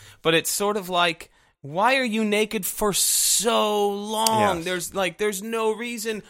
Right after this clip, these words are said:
Speaker 1: Nobody wants to s-, and eventually, if there's a four hundred pound hairy man, in, naked man in the locker room, eventually your eyes are gonna scan over in that direction, and you're gonna see something that you can never,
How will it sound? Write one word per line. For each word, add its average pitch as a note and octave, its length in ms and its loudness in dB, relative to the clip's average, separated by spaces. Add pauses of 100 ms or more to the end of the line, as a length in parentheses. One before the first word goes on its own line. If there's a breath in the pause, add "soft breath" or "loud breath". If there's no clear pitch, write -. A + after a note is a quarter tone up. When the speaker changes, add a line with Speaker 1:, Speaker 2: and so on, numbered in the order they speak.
(160 soft breath)
Speaker 1:
Nobody A3+ 640 0
wants A3 340 -2
to - 80 -14
s-, F#3+ 120 -4
and G3+ 180 -4
eventually, G3+ 680 -4
if F3 100 -6
there's B3 200 2
a A#3 80 2
four A3 340 2
hundred G3+ 320 -4
pound G3 320 0
hairy F#3+ 340 0
man, F#3+ 280 0
in, F#3 200 -4
naked F3+ 300 0
man F3 300 0
in F#3 80 -4
the E3 80 0
locker D3+ 400 4
room, G#3 240 -6 (440 loud breath)
eventually A#3 680 0
your G#3 220 -2
eyes G#3 260 4
are G#3+ 60 -2
gonna F#3+ 160 -4
scan G#3 440 -2
over G3 240 -2
in F#3+ 80 -2
that F3+ 160 0
direction, F3+ 480 -2
and E3+ 160 -2
you're F#3+ 120 0
gonna G#3+ 160 0
see G#3 240 -2
something G#3 460 -2
that F#3+ 180 -6
you F3 100 -4
can F3 340 -4
never, F#3+ 560 -2